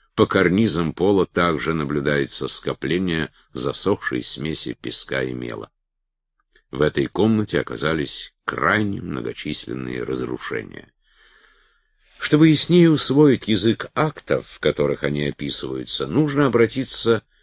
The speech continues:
кроме чертежа, к фотографическим снимкам. Когда из прихожей под цифрой один входишь в комнату под цифрой два, открывается вид,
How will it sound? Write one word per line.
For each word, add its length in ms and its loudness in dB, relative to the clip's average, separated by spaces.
кроме 360 2
чертежа, 800 -2
к 80 -20
фотографическим 920 -2
снимкам. 640 -4
Когда 320 4
из 220 4
прихожей 680 4
под 240 -4
цифрой 600 -4
один 560 -6
входишь 460 4
в 140 -20
комнату 580 -2
под 200 -2
цифрой 560 -6
два, 360 2
открывается 800 4
вид, 380 -2